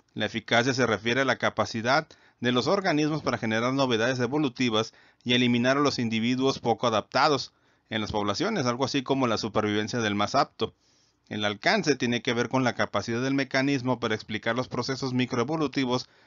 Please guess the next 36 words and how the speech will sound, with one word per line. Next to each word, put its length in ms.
y 120
macroevolutivos. 1000
Debilidades. 720
Según 320
Frías, 320
en 80
dos 100
mil 160
diez, 320
las 240
debilidades 480
de 80
la 120
teoría 180
sintética 600
de 100
la 60
evolución 460
tienen 260
que 140
ver 200
con 180
algunas 380
omisiones 600
que 100
hace 140
esta 240
teoría 460
a 120
algunos 360
procesos 500
o 80
eventos 380
que 100
se 140
figuran, 460